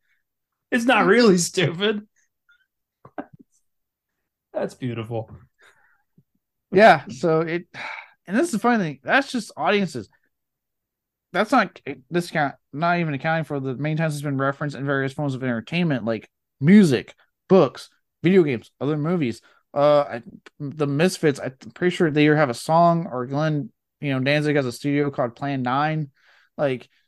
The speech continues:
Speaker 2: this shit has been referenced to death.
Speaker 1: The, uh,
Speaker 2: Because
Speaker 1: if y'all have ever played the game Destroy All Humans, the
Speaker 2: Oh,
Speaker 1: op-,
Speaker 2: yeah.
Speaker 1: the opening is a Criswell lookalike doing a narration, much like Plan Nine from Outer Space.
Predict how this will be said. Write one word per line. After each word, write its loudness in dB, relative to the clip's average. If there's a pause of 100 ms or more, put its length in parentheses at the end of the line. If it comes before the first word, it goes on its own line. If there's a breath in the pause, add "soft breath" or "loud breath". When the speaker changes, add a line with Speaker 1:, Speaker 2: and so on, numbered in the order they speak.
(220)
Speaker 2:
this 2
shit -4
has -4
been -6
referenced -6
to -4 (200)
death. -2 (880)
Speaker 1:
The, 6
uh, 6
Speaker 2:
Because -8 (420)
Speaker 1:
if -6
y'all 4
have 2
ever 2
played 0
the 0
game 0
Destroy 0
All -2
Humans, -6 (1200)
the 0
Speaker 2:
Oh, 6
Speaker 1:
op-, 0 (160)
Speaker 2:
yeah. -2 (420)
Speaker 1:
the 0
opening 0
is -4
a -6
Criswell -2
lookalike -6 (260)
doing -2
a -8
narration, -2
much -10
like -8
Plan -10
Nine -12
from -18
Outer -16
Space. -20